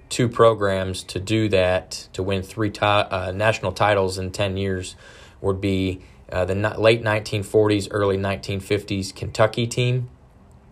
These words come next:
and the mid nineteen sixties to early nineteen seventies U C L A team, where they won, I think, five or six natties in a row. Um, one team here recently has been close to that. It was uconn,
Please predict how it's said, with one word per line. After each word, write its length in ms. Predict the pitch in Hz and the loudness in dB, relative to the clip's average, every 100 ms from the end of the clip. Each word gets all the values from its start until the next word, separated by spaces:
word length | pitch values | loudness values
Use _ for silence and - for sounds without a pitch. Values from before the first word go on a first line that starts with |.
| - - - - | -20 -20 -20 -20
and 260 | - 95 95 | -4 -2 0
the 200 | 95 92 | 0 0
mid 480 | 92 107 107 98 - - | 2 6 6 4 -6 -4
nineteen 400 | 104 90 104 98 | -4 -2 -4 -4
sixties 520 | - 101 - 98 92 | 0 -2 -2 -4 -2
to 100 | 98 | -2
early 300 | 98 101 95 | 0 0 0
nineteen 440 | 95 92 - 98 | -2 -6 -6 -8
seventies 560 | 92 - 98 95 92 92 | -2 -2 0 -2 -4 -4
U 140 | 101 | -6
C 220 | 98 95 | -4 -2
L 140 | 92 92 | 0 2
A 120 | 95 | 0
team, 280 | 92 87 85 | -2 -8 -4
where 120 | 90 | -2
they 100 | 90 | 0
won, 280 | 90 92 90 | 0 -2 -2
I 60 | |
think, 300 | 90 92 - - | -6 -10 -10 -4
five 240 | 95 98 | -2 -2
or 40 | 90 | -4
six 460 | - 98 - - | -4 -4 -4 -8
natties 380 | 92 95 95 90 | -4 -2 -2 -4
in 80 | 90 | -8
a 60 | 85 | -8
row. 420 | 85 95 87 - - - - - - - | -2 2 2 -2 -16 -20 -20 -20 -20 -10
Um, 400 | 95 92 90 - | -6 -4 -4 -6
one 280 | 95 131 139 | 4 4 4
team 280 | 143 131 110 | 2 2 4
here 180 | 120 | 2
recently 420 | 107 117 113 110 98 | 4 2 0 -2 0
has 140 | 98 | -2
been 180 | 92 90 | -4 -6
close 380 | - 120 113 - | 2 4 4 2
to 140 | 98 | -2
that. 380 | 90 87 90 - - - | 0 0 -2 -4 -20 -10
It 80 | 92 | -6
was 220 | 95 90 | -4 -4
uconn, 680 | 98 117 117 98 90 87 95 | 0 2 2 2 2 0 -4